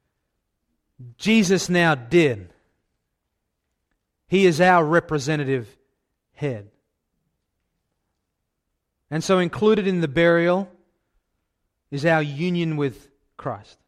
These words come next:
All the blessings that are his are ours. Second,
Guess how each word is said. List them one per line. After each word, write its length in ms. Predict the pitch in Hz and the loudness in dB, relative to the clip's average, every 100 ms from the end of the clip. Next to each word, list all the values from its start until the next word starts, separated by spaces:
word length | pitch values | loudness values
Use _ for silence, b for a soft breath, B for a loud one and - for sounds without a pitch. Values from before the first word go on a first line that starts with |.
| _ _ _ _ _ _ _ _ _ _ _ _ _ _ _ _ _ _ - | _ _ _ _ _ _ _ _ _ _ _ _ _ _ _ _ _ _ -6
All 400 | 165 180 185 175 | 0 4 4 2
the 100 | 151 | -2
blessings 880 | 123 156 165 - 160 151 139 - - _ _ _ _ _ _ _ _ _ _ - | -2 -2 -2 -4 -6 -6 -8 -12 -20 _ _ _ _ _ _ _ _ _ _ -8
that 140 | 131 | -6
are 40 | 120 | 0
his 640 | 175 147 113 110 - - _ _ _ _ _ _ - | 0 0 -4 -14 -20 -20 _ _ _ _ _ _ -10
are 120 | 117 | -4
ours. 500 | 143 113 101 - - _ _ _ _ _ _ _ _ _ _ _ _ _ _ _ _ _ _ _ _ _ _ _ _ _ _ _ _ _ _ _ _ _ _ _ _ _ _ _ _ _ _ _ - | -4 -6 -10 -18 -20 _ _ _ _ _ _ _ _ _ _ _ _ _ _ _ _ _ _ _ _ _ _ _ _ _ _ _ _ _ _ _ _ _ _ _ _ _ _ _ _ _ _ _ -6
Second, 580 | 190 214 160 143 180 | -2 0 -2 -8 -10